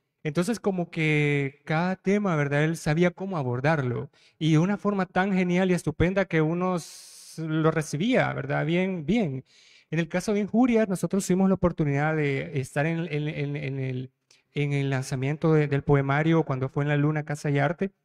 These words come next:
Hicimos, nosotros llevamos la parte escénica,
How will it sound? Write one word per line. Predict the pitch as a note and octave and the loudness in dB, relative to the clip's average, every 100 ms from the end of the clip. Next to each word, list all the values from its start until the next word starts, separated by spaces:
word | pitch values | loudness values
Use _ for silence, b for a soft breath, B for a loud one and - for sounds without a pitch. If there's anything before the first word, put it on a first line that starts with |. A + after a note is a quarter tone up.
| b b b b | b b b b
Hicimos, | D3+ C#3+ D#3+ E3+ | -6 -4 -2 -2
nosotros | F3 - - F3 | -4 -6 -4 -2
llevamos | D3+ D3 E3+ | 0 0 0
la | E3+ | -2
parte | E3+ E3 E3+ | -2 -4 -4
escénica, | D#3+ - F#3+ F#3+ - E3 | -4 -2 0 0 -2 -4